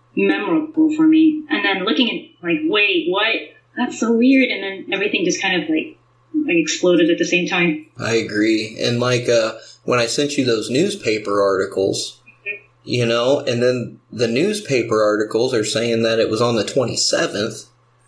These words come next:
Speaker 2: I'm like, "How the fuck is the
Speaker 1: I
Speaker 2: local
Speaker 1: know.
Speaker 2: newspaper gonna fucking," and everywhere else is the twenty-eighth, so it's like, well, maybe,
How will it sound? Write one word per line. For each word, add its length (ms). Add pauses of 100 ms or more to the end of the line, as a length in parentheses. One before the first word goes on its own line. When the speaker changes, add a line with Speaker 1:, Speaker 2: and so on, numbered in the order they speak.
Speaker 2:
I'm 140
like, 280
"How 260
the 140
fuck 220
is 160
the 100
Speaker 1:
I 60
Speaker 2:
local 300
Speaker 1:
know. 60
Speaker 2:
newspaper 720
gonna 220
fucking," 640 (460)
and 140
everywhere 500
else 280
is 120
the 180
twenty-eighth, 580
so 180
it's 140
like, 200
well, 100
maybe, 680